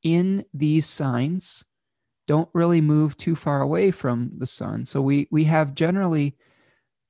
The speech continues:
uh, Venus, the sun, and Mercury kind of traveling together. So that can really tell us a lot about the energy that we're gonna be experiencing. When we first started the Saturn cycle, we had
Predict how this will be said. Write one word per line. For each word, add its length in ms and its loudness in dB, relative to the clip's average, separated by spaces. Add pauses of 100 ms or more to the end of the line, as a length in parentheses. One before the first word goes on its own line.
(100)
uh, 280 -2 (180)
Venus, 600 2 (580)
the 140 0
sun, 500 2
and 140 0
Mercury 360 -2
kind 180 -2
of 80 -4
traveling 400 -4
together. 420 -4 (800)
So 160 -4
that 140 2
can 120 0
really 180 4
tell 260 2
us 120 0
a 40 -2
lot 300 2
about 400 -2
the 140 0
energy 360 -2
that 140 -4
we're 120 -2
gonna 180 -2
be 120 -2
experiencing. 800 -2 (460)
When 240 4
we 80 4
first 340 0
started 360 2
the 100 -2
Saturn 400 0
cycle, 420 -2
we 160 2
had 340 2